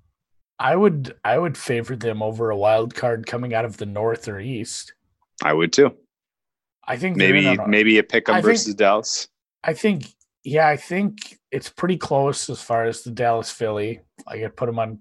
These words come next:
Speaker 1: par with whoever's the second best there. The N F C North, I don't know if they're getting a wild card. The N F C, s-, I think it's the South. The South and the West are getting wild cards, and one of those might get,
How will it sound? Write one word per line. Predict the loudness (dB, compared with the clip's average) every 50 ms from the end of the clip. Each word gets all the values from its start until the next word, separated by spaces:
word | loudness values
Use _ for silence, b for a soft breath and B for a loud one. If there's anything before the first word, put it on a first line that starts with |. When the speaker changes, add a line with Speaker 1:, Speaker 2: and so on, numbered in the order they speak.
| _ -4
Speaker 1:
par | 0 2 2 4 4
with | 2 0 0 -2
whoever's | -2 0 0 0 0 -4 -8 -8 -10
the | -14
second | -12 -8 -8 -8 -8 -8 -10 -8
best | -8 -8 -8 -8 -4
there. | -2 0 2 2 0 -2 -4 -8 _ _ _ _ _ _ _ _ _ _ _ _ _ _ _ _
The | -4 0 0
N | 0 0
F | 0 -2
C | -4 -6 -4 -4
North, | -2 -2 0 0 -2 -4 -6 -12 -20 -20 -14 -6
I | -2 0 0
don't | 0 0 -2
know | -2 -4
if | -4 -4
they're | -8 -10
getting | -8 -8 -8 -8 -8 -8 -8
a | -10
wild | -6 -4 -4 -4 -4 -6 -8 -8
card. | -6 -6 -4 -4 -4 -6 -8 -12 -18 _ _ _ _ _ _ _ _ _ _ _ _ _ _ _ -4
The | -2 -2
N | 0 -2
F | -4 -6
C, | -8 -8 -8
s-, | -8 -8 -6 -4
I | -4 -4
think | -2 -2 -4 -4
it's | -4 -6 -8 -8
the | -8 -6
South. | -6 -4 0 2 4 4 4 4 2 -4 -14 -20 _ _ _ _ -10
The | -10 -10
South | -8 -4 0 2 2 2 2 0 -4
and | -4 -4
the | -2
West | 0 2 0 0 0 -4 -12 -14 -16 -20 -20 -14 -10
are | -10 -8
getting | -6 -4 -4 -4 -4 -4
wild | 0 0 0 0 0 -4
cards, | -4 -4 -4 -4 -4 -6 -8 -10 -16 -16 -18 -16 -10 -6
and | -4 -4 -4 -6 -8 -8
one | -6 -6 -4 -4
of | -4 -6
those | -6 -8 -6 -8
might | -8 -8 -8 -10
get, | -14 -14